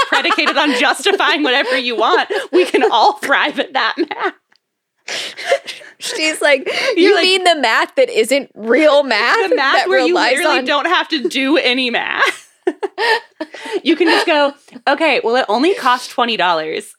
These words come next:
Speaker 1: So if I use it every day
Speaker 2: Yep.
Speaker 1: <laughs> for twenty days, it's only a dollar a day."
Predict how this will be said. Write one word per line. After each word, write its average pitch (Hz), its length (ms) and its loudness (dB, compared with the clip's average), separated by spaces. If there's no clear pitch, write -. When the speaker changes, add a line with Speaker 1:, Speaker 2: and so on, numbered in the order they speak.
Speaker 1:
So 226 200 0
if 220 120 -2
I 208 120 2
use 262 380 -4
it 170 300 -4
every 240 360 0
day 247 600 -2
Speaker 2:
Yep. 214 480 -2
Speaker 1:
<laughs> - 220 -20
for 339 160 0
twenty 277 300 0
days, 254 300 2
it's 233 160 -4
only 277 300 0
a 294 60 2
dollar 214 400 0
a 170 60 -4
day." 220 600 -2